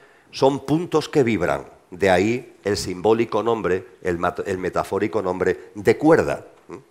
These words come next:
Que es una metáfora. Esa cuerda es algo que vibra, porque efectivamente todo vibra,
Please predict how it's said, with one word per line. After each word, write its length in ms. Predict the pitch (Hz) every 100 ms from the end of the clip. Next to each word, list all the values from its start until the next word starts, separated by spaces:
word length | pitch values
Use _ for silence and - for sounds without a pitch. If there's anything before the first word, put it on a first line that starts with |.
| _ _ _ _ _
Que 140 | - 80
es 100 | -
una 140 | 98
metáfora. 520 | 78 - 135 - 62 - _ _ _ _ _ -
Esa 240 | - 98
cuerda 380 | - 110 107 113
es 180 | 131 - -
algo 380 | 143 143 139
que 140 | - 127
vibra, 400 | 101 78 64 - _ _ _ _ -
porque 240 | 95 87
efectivamente 800 | 85 85 - 113 98 92 92 107
todo 420 | 101 - 139 117
vibra, 500 | 95 92 90 92 -